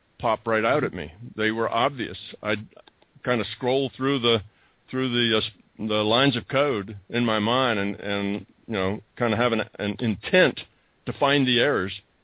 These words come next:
And I'd just go from one error to the next, and I'd kinda look at it and remember it, and I'd go to the next one. And sure enough, when I'd go and look at the deck of cards, that's where the errors were.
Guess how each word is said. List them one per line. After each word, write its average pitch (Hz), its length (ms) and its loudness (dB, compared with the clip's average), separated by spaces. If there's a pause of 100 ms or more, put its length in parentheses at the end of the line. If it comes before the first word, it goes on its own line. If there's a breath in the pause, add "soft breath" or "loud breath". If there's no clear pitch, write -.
(200)
And 104 140 -2
I'd 110 140 2
just 107 180 -6
go 110 160 -2
from 98 200 -8
one 113 160 2
error 123 220 4
to 104 140 -10
the 92 120 -4
next, 113 440 -2
and 95 180 -2
I'd 95 180 -2
kinda 98 420 -2
look 104 200 -4
at 110 180 2
it 147 160 -2
and 92 160 -4
remember 104 420 0
it, - 80 -4
and - 100 -8
I'd 87 80 -8
go 113 100 0
to 107 40 0
the 98 100 0
next 107 300 0
one. 123 120 -4
And 92 100 -4
sure 127 240 2
enough, 147 320 4 (460 loud breath)
when 104 160 -2
I'd 101 260 2 (220)
go 123 280 4
and 101 220 0
look 123 280 0
at 147 80 -4
the 131 80 0
deck 139 220 4
of 127 100 0
cards, 131 500 2
that's 117 320 -4
where 147 100 -2
the 147 160 2
errors 143 320 2
were. 82 300 -4